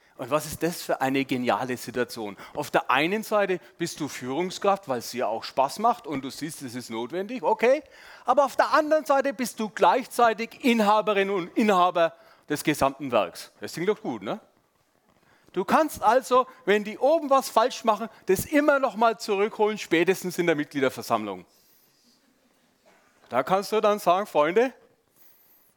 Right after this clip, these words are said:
das hat mir gefallen und das nicht. Was für eine schöne Ausgangslage. Der Laden gehört dir. Und dafür steht übrigens auch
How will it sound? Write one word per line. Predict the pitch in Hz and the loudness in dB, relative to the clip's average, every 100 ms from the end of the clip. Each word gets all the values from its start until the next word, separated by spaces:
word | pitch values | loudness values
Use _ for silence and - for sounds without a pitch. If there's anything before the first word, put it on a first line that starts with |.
| - | -6
das | 120 165 | -4 -2
hat | 170 | -2
mir | 202 | -2
gefallen | 208 - 160 | -2 0 0
und | 196 196 | 0 -6
das | 208 | -6
nicht. | 131 98 - _ _ _ _ _ _ _ _ _ _ _ _ _ - | -2 -4 -4 _ _ _ _ _ _ _ _ _ _ _ _ _ -2
Was | 143 - | -2 0
für | 180 | -2
eine | 151 151 | 0 -2
schöne | 139 151 139 | -4 0 0
Ausgangslage. | 131 - 135 127 110 110 98 90 _ _ _ _ _ _ _ _ | 0 -4 -6 0 2 2 -6 -12 _ _ _ _ _ _ _ _
Der | 117 | 0
Laden | 117 151 180 170 | 2 4 2 0
gehört | 165 165 202 | 0 0 2
dir. | 214 175 - _ _ - - | 2 2 -2 _ _ -20 -8
Und | 185 165 | -4 2
dafür | 226 247 277 | 2 0 -6
steht | - 226 - | -2 -4 -2
übrigens | 214 247 254 240 240 - | -4 -2 0 0 -4 -4
auch | 143 156 208 226 - | 2 2 2 -6 -14